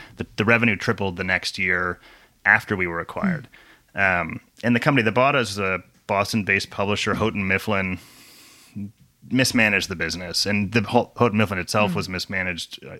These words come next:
Speaker 1: and it's had its own issues. And the vision we had was, uh, cut short.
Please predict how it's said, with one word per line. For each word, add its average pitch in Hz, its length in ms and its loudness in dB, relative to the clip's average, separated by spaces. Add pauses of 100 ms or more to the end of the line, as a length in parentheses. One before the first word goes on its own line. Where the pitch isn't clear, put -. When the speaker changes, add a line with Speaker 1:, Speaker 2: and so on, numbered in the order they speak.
Speaker 1:
and 85 320 -10
it's 85 160 -14
had 87 200 -8
its 90 180 -10
own 98 180 -4
issues. 92 400 -4 (500)
And 131 480 0
the 113 200 0
vision 139 400 4
we 117 100 4
had 107 240 2
was, 92 440 -2 (520)
uh, 82 340 0 (380)
cut 98 180 0
short. - 320 -4